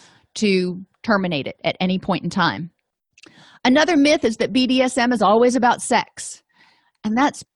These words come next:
probably the least of what it's about. It's about sensation, pushing personal boundaries, exploring power dynamics, including sub-,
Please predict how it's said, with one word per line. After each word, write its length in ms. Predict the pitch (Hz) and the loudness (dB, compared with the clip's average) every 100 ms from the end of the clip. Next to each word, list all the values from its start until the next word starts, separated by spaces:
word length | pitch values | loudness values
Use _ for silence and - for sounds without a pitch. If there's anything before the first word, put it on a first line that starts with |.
| _ | _
probably 520 | - 240 294 302 320 | -8 -2 0 2 0
the 120 | 302 269 | 0 -2
least 540 | 220 220 302 - - | -2 -2 0 -2 -6
of 120 | 190 | -4
what 140 | 185 185 | -2 -2
it's 200 | - 180 | -4 -6
about. 360 | 165 123 - _ _ | -2 -2 -4 _ _
It's 120 | 220 | -4
about 320 | 240 240 240 - | 0 0 0 -2
sensation, 840 | 254 220 - 233 262 - 104 - - _ _ | -4 -4 -4 -2 -2 -4 -10 -12 -18 _ _
pushing 400 | - 247 - 254 | -4 -2 0 -2
personal 420 | 254 240 - 233 | 0 -2 -2 -4
boundaries, 680 | 196 190 202 196 127 107 - - _ _ | 0 0 0 -2 -6 -8 -14 -20 _ _
exploring 760 | 196 - - 220 214 240 240 226 _ _ _ | -10 -8 -6 0 2 4 2 -4 _ _ _
power 320 | 220 214 220 | 0 4 4
dynamics, 720 | 202 180 175 135 135 - - - | 2 0 -2 -4 -6 -10 -16 -4
including 540 | 196 - 214 202 208 | -4 0 0 0 -4
sub-, 260 | - 208 | -6 -6